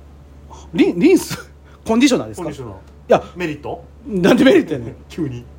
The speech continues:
Speaker 1: やいや、それシャンプーとコンディショナーは別に、あの、別に別よ。
Speaker 2: そうやろ？だからコンディショナーも柑橘系にしてるってことやろ？
Speaker 1: うん、してない。
Speaker 2: え？
Speaker 1: これもう市販の普通のやつよ。
Speaker 2: 匂い取れるんちゃう？
Speaker 1: なんか、あの、
Speaker 2: そんなことない。
Speaker 1: なんか、なんや、あの、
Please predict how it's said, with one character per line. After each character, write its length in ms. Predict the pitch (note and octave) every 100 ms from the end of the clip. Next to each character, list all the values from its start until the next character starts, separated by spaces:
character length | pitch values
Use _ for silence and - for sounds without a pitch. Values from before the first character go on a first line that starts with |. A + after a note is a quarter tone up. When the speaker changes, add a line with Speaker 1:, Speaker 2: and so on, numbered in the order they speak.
| - G#3
Speaker 1:
や 100 | B3
い 40 |
や、 80 | C4+ - -
そ 120 | -
れ 80 | C#4
シ 100 | -
ャ 220 | G4+ A#4
ン 40 | E4+
プ 180 | A#3+
ー 20 | F3
と 100 | D#3+
コ 140 | F#3
ン 40 |
デ 60 | A#3
ィ 40 |
シ 60 | B3+
ョ 40 |
ナ 100 | G3+
ー 80 | C#3+
は 180 | E4 A3+
別 160 | D3 C#3+
に、 300 | C3+ C3 C3 D3+
あ 120 | E3
の、 100 | C#3+
別 220 | D3+ F3
に 100 | D3
別 320 | D#3+ G#3+ -
よ。 80 | D#3 - _ _ _ _ _
Speaker 2:
そ 120 | - F3+
う 20 |
や 40 |
ろ？ 60 | D#3+
だ 80 | F3
か 80 |
ら 60 | D3+
コ 60 | F#3
ン 20 |
デ 80 | G#3+
ィ 20 |
シ 60 |
ョ 40 | G3
ナ 60 | C3+
ー 80 |
も 200 | C3+ A#3
柑 140 | - D#3
橘 180 | C3+ -
系 120 | C#3
に 140 | A#2+
し 60 | A#2
て 100 | C3+
る 60 |
っ 80 | B2+
て 80 | -
こ 80 | G2+
と 40 |
や 60 | G2+
ろ？ 140 | D4+ -
Speaker 1:
う 140 | G#3
ん、 80 | F#3+
し 60 |
て 80 | F#3+
な 60 | D#3
い。 60 | D3 - -
Speaker 2:
え？ 160 | G#2 C#3+ - - -
Speaker 1:
こ 220 | G#3 G3
れ 60 | C4
も 100 | G3
う 40 | C3+
市 140 | -
販 100 | D#3
の 100 | D3+
普 80 | D#3
通 120 | -
の 60 | C3+
や 20 |
つ 60 | B2+
よ。 60 | A2 - - - - - - - - - - - - B2+
Speaker 2:
匂 420 | C3 C3+ C#3+ F#3+
い 40 | F3+ D#3
取 120 | D3
れ 100 | E3
る 100 | E4
ん 60 | F4+
ち 100 | -
ゃ 60 | -
う？ 20 |
Speaker 1:
な 40 |
ん 20 |
か、 20 | -
あ 40 |
の、 40 | -
Speaker 2:
そ 140 | B3
ん 20 |
な 60 | B3+
こ 60 |
と 60 | F#3
な 60 | G2
い。 60 |
Speaker 1:
な 100 | D#3+
ん 40 | D#3
か、 200 | C3+ B2+
な 140 | D3 D3
ん 20 |
や、 180 | D3 G2 -
あ 80 | B2+
の、 240 | A#2+ A#2